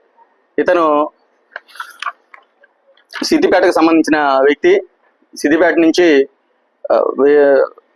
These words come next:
ఇక్కడికి దాదాపు ఒక మూడు నెలల క్రితం రావడం జరిగింది. అంతకుముందు విజయనగరం జైల్లో కూడా ఇతను శిక్ష అనుభవించి ఒక మూడు నెలల క్రితం రిలీజ్ అయ్యి ఇక్కడ వినుకొండ ఆ పరిసర ప్రాంతాల్లో ఉంటున్నారని చెప్పేసి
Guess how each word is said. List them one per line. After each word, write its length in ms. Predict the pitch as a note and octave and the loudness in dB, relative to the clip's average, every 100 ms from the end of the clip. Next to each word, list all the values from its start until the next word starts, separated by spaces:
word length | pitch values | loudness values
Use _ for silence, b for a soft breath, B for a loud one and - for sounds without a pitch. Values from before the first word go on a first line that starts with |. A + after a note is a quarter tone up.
| _ _ _ _ _ - | _ _ _ _ _ -2
ఇక్కడికి 240 | D#3 D3+ | 0 0
దాదాపు 260 | C#3 D3+ E3 | 0 2 2
ఒక 80 | E3 | 0
మూడు 280 | D3 D#3 | 2 2
నెలల 140 | D#3+ E3+ | 2 2
క్రితం 480 | E3 E3+ D#3+ D3+ D3 | 0 -2 0 2 2
రావడం 320 | C#3+ D3+ D3+ | 2 0 0
జరిగింది. 420 | C#3 D3 D3+ E3 F3+ _ _ _ _ _ _ _ _ - | 0 -2 0 0 -2 _ _ _ _ _ _ _ _ -4
అంతకుముందు 280 | D3+ E3+ E3 | 0 2 2
విజయనగరం 520 | D3 F#3 F3+ E3+ E3 | 2 2 2 0 0
జైల్లో 400 | D#3+ E3 E3+ D#3+ | 2 2 4 2
కూడా 220 | E3 E3+ | 2 0
ఇతను 340 | D#3+ D#3 D3+ | 0 0 0
శిక్ష 220 | C#3+ - F#3+ | 0 -2 0
అనుభవించి 640 | E3 D#3+ D#3+ F#3 F3+ - | 2 2 2 2 2 2
ఒక 80 | C#3 | 0
మూడు 160 | C#3+ D3+ | 2 2
నెలల 160 | D#3+ E3+ | 0 0
క్రితం 220 | E3+ E3 | 0 0
రిలీజ్ 300 | D3+ D#3+ D#3 | 2 2 2
అయ్యి 260 | D#3+ F#3 | 2 2
ఇక్కడ 340 | F#3 - - C3+ | 2 -2 -4 -2
వినుకొండ 640 | C3 C3 C3+ E3 E3 E3+ | -2 -2 0 2 2 2
ఆ 220 | E3 D#3+ D3+ | 2 0 0
పరిసర 300 | D#3 D#3 D#3 | -2 -2 0
ప్రాంతాల్లో 420 | D#3+ D#3 D#3+ D3 | -2 0 0 0
ఉంటున్నారని 480 | C#3+ D#3 D3+ C#3+ C#3 | 0 -2 0 0 -2
చెప్పేసి 560 | - C#3+ C3+ D#3+ C#3 | 0 0 2 2 2